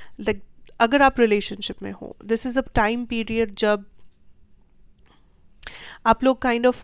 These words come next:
practically सोच नहीं रहे किसी भी चीज़ को, and बस आप लोग इमोशंस में and बस उस केमिस्ट्री में एकदम से आप लोग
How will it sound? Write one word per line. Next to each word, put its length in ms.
practically 680
सोच 380
नहीं 220
रहे 280
किसी 300
भी 120
चीज़ 380
को, 120
and 200
बस 220
आप 180
लोग 180
इमोशंस 800
में 340
and 340
बस 260
उस 320
केमिस्ट्री 720
में 260
एकदम 400
से 380
आप 300
लोग 240